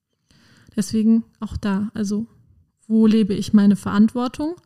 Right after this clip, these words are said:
Wo gebe ich noch Verantwortung ab? Und wie kommt es, dass bestimmte Situationen in meinem Leben sich immer wiederholen? Wie kommt es, dass ich Situationen in mein Leben ziehe?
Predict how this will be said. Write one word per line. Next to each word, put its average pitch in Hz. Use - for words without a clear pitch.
Wo 226
gebe 214
ich 208
noch 208
Verantwortung 196
ab? 220
Und 220
wie 277
kommt 262
es, 269
dass 226
bestimmte 240
Situationen 220
in 226
meinem 208
Leben 214
sich 240
immer 240
wiederholen? 214
Wie 277
kommt 285
es, 277
dass 254
ich 254
Situationen 233
in 226
mein 226
Leben 226
ziehe? -